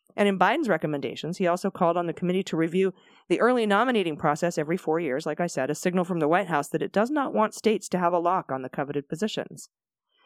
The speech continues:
The proposal passed by the D N C's Rules and Bylaws Committee will go before the full D N C for a vote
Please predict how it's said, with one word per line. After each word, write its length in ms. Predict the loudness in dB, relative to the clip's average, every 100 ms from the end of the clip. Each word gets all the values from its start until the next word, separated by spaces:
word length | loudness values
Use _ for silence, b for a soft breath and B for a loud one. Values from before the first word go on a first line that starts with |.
| _ _
The 80 | -2
proposal 420 | 2 2 2 0
passed 540 | -4 0 0 0 -4
by 140 | -2 0
the 80 |
D 160 | -2 -2
N 100 | -2
C's 280 | 0 -2 0
Rules 260 | 0 0
and 100 | 0
Bylaws 360 | 0 2 2 -2
Committee 260 | -2 -2 0
will 180 | 0
go 220 | 0 2 2
before 260 | 2 0
the 100 | 0
full 280 | 0 0 2
D 160 | 2 0
N 120 | 0
C 200 | -2 -2
for 180 | -2 -4
a 80 |
vote 300 | 0 0 -2